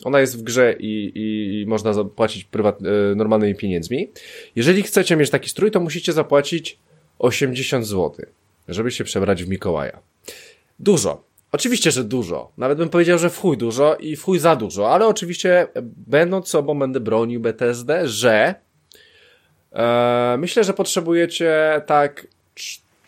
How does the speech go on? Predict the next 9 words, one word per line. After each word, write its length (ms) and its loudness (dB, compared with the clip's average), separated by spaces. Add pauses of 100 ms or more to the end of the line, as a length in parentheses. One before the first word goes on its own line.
(1300)
pięć 420 0
dni, 800 -2 (460)
pięć 320 -2
dni 260 -8
takiej, 360 -2
takiej 260 -4
dosyć 360 -4
intensywnej 580 0
gry, 340 2